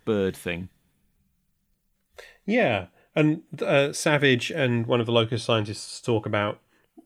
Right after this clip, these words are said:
Speaker 2: what the army are doing with the other alien specimen, and apparently, uh, the army hasn't been able to do anything, so it's just been returned to the Justice League for safekeeping.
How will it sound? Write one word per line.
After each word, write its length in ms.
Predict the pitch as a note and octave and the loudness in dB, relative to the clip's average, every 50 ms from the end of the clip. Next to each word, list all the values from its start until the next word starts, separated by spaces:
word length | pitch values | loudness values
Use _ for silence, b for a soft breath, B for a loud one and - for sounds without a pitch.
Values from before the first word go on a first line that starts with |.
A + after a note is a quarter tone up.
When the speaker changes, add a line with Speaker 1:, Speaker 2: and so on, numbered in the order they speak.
| _ _ - | _ _ -12
Speaker 2:
what 280 | D#3 A#2+ A2+ A#2 A#2+ | -8 -2 -2 -2 0
the 120 | A#2 G#2 A2 | 0 0 0
army 280 | A2 G#2+ G#2+ G#2 G#2+ | 2 2 0 0 0
are 60 | G#2 F#2+ | -2 0
doing 260 | - A2 G#2 G2+ G2+ | 0 -2 -2 0 0
with 140 | G#2+ G#2+ G#2+ | -2 -2 2
the 120 | A2+ A2 | 2 2
other 200 | A2 G#2+ G#2+ G#2+ | 4 4 4 4
alien 300 | G#2 G2+ G2+ G2 F#2+ F#2+ | 4 4 2 0 -4 -6
specimen, 640 | - - - G2+ F2+ - - A2 F#2+ G2 G2 F#2+ | -6 -6 -6 -6 -6 -6 -6 -6 -6 -6 -6 -6
and 200 | F#2+ F#2+ F#2 F#2 B B B B B B B B B B _ | -6 -6 -8 -10 B B B B B B B B B B _
apparently, 500 | A#2 - A#2+ A2 G#2+ - A#2 A2 A2+ A2 | -2 0 2 2 2 0 0 2 2 2
uh, 160 | G#2 G#2+ A#2 | 2 2 0
the 180 | D#3 D3 A#2+ A#2 | 0 0 0 0
army 240 | A2 A2 G#2+ A2 G#2 | 2 2 2 0 0
hasn't 220 | A2 G#2+ G#2+ A2 | 0 -2 -2 -4
been 100 | G#2+ G2+ | -4 -2
able 160 | G#2+ G#2 G2+ | -2 -4 -4
to 80 | - A2 | -6 -4
do 140 | G#2 G#2+ G#2+ | -2 2 2
anything, 480 | G#2+ G#2+ G#2+ G#2 - - G2+ F#2+ F#2+ | 4 4 2 0 -2 -4 -4 -4 -4
so 120 | F#2+ - G#2+ | -4 -4 -4
it's 100 | G2 - | -4 -4
just 140 | A#2 A2 - | -4 -6 -4
been 120 | G#2 G2+ | -4 -4
returned 380 | G2 F#2+ - B2+ A2 G2 G2+ - | -4 -2 2 2 2 2 0 -2
to 40 | |
the 80 | G2 G2+ | -6 0
Justice 380 | F#2 G#2+ G2+ - - A#2 - - | 2 2 2 2 0 -6 -6 -4
League 200 | G#2+ G2+ F#2 - | -4 -4 -4 -8
for 80 | G#2 | -8
safekeeping. 680 | - - G#2+ G2+ - - - G#2 F2+ - G2 G2 A2+ A2+ | -4 -2 -2 -2 -4 -6 -8 -10 -8 -6 -6 -6 -6 -8